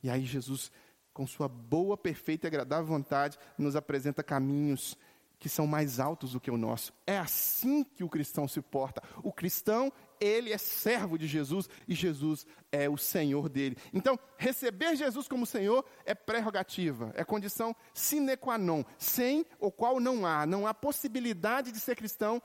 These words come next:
sem receber Jesus como Senhor. Você pode ser um ótimo batista, você pode ser um ótimo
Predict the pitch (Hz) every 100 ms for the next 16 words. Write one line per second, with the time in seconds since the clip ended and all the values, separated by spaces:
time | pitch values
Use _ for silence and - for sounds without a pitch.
0 | - - - 233 214 208 214 170 180 170
1 | 156 135 131 - 135 - 123 101 127 _
2 | _ _ _ _ _ _ _ - - -
3 | - - 240 - 220 214 - 233 220 202
4 | - 226 - - - - 151 165 - 175
5 | 202 - 220